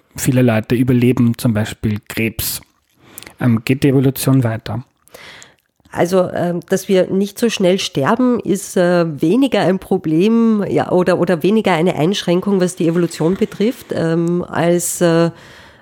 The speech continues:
Speaker 2: ähm, eben andere Sachen, die, die früher im Leben einsetzen. Also, ähm, wenn wir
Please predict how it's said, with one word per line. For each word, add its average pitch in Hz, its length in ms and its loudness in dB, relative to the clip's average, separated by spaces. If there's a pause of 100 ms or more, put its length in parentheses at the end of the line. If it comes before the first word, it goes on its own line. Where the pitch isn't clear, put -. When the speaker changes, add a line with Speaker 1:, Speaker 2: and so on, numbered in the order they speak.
Speaker 2:
ähm, 170 480 2
eben - 180 0
andere 175 300 0
Sachen, 170 420 -2
die, 165 400 -2
die 160 200 -8
früher 285 380 0
im 160 140 0
Leben 147 260 0
einsetzen. 151 1000 -4
Also, - 560 -6
ähm, 156 380 -6 (360)
wenn 170 220 0
wir 170 220 2